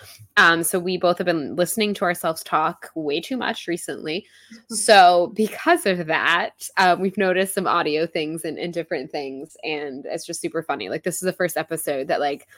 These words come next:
Speaker 1: we've had feedback from some of you guys, which has been super cool. Please keep giving us feedback. Um, special shout out to my friend Kristen, who texted me the other day and was like, "I'm sorry that I keep texting you, like, every bit of your podcast." I'm like, "No, please keep texting me. Like, I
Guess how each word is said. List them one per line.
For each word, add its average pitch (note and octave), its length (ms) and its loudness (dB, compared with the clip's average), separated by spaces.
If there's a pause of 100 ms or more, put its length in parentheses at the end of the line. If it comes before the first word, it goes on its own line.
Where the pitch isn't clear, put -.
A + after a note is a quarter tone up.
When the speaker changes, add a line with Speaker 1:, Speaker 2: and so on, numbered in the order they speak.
(160)
Speaker 1:
we've E3+ 120 -6
had D3+ 180 -4
feedback B3+ 580 0
from A#3+ 160 -8
some A3+ 240 -2
of A3 140 -4
you A3+ 120 0
guys, G#3+ 440 0
which G#3 80 -6
has F#3+ 100 -10
been G3 160 -4
super F#3+ 300 -4
cool. F3+ 240 -2
Please F3+ 260 -6
keep - 220 -6
giving E3 240 -4
us E3+ 140 -8
feedback. D#3 520 0 (340)
Um, E3+ 160 2
special G3 360 -2
shout D#3+ 220 0
out D#3 140 -2
to - 60 -10
my D#3 120 -4
friend D3+ 220 -4
Kristen, D3 460 -8
who D3+ 140 -8
texted D3 400 -6
me D3 160 -6
the C#3+ 100 -4
other C#3+ 220 -4
day C#3 380 -4
and C#3+ 160 -10
was C#3+ 200 -8
like, C3+ 460 -2 (340)
"I'm C#4 100 -2
sorry E4+ 280 6
that D#4+ 100 2
I D#4 40 2
keep D#4+ 200 2
texting D4+ 380 0
you, C4+ 300 0
like, A#3+ 340 2 (100)
every B3+ 220 2
bit A#3+ 240 2
of A#3 80 -2
your B3 100 -2
podcast." A3 480 0
I'm F3 80 -4
like, E3+ 180 -6
"No, D3 220 -2
please D#3 300 -8
keep - 180 -8
texting - 420 -8
me. F#2 160 -12
Like, D3+ 200 -6
I D3+ 100 -4